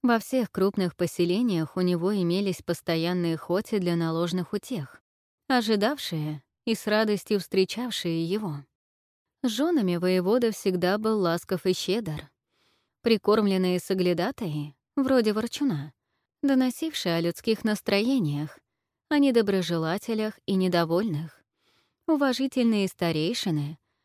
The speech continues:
успевшие разглядеть под личиной безжалостного нелюдя разумного мужа и выдающегося вождя. Большинство уличей больше не испытывали к нему ненависти, а некоторые даже обращались за советом —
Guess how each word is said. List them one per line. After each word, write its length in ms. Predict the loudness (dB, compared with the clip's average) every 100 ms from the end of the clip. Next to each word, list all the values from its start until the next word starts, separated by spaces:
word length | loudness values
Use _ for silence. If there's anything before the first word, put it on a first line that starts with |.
| _
успевшие 640 | -4 -2 -2 -2 0 0 2
разглядеть 680 | 0 2 0 2 0 -2
под 160 | -4 -2
личиной 520 | -2 -4 -2 0 0
безжалостного 760 | 0 -2 0 0 -2 -2 -2 0
нелюдя 480 | 0 0 -2 -4 -4
разумного 580 | -4 -2 0 2 2 0
мужа 560 | 0 0 -2 -2 -6 -10 _ _
и 120 | -2
выдающегося 880 | 0 0 0 -2 -2 -2 -2 0 -2
вождя. 500 | -2 -2 -4 -6 -8 _ _ _ _ _ _ _ _ _ _ _ _
Большинство 640 | -2 0 0 -2 0 2
уличей 520 | 4 4 2 0 -2 -2
больше 360 | -2 -2 -2
не 160 | 0 0
испытывали 560 | -2 -4 -2 -2 -2
к 140 | -2 -2
нему 180 | 0 2
ненависти, 800 | 0 0 -2 -6 -8 -8 -8 -12 _ _ _ _
а 100 | 0
некоторые 520 | 2 2 -2 0 0 2
даже 300 | 0 0 -2
обращались 640 | -2 -4 0 0 2 2
за 100 | 0
советом — 640 | -2 -2 -2 -4 -6 -6